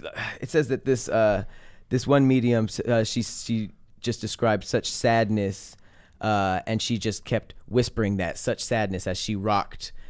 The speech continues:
back on her heels. And she pulled out her phone and proceeded to snap a photo of the mansion. Um, and then she said, "The bricked up window,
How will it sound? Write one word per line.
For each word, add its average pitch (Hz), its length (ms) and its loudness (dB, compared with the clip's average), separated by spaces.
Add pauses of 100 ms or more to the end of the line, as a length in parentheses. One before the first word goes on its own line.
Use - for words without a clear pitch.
(160)
back 107 240 0
on 104 120 -4
her 87 100 -6
heels. 98 560 -6 (240)
And 101 160 -8
she - 100 -8
pulled 135 240 0
out 120 140 4
her 110 80 0
phone 107 420 -2
and 98 100 -8
proceeded 110 400 -4
to - 80 -10
snap 110 300 -2
a 92 60 -6
photo 147 440 2
of 98 120 -2
the 95 80 -2
mansion. 92 500 -4 (600)
Um, 98 460 -2
and 110 120 -4
then 110 80 0
she - 160 -6
said, 104 260 -2
"The 98 60 -6
bricked - 360 0
up 120 140 2
window, 98 600 0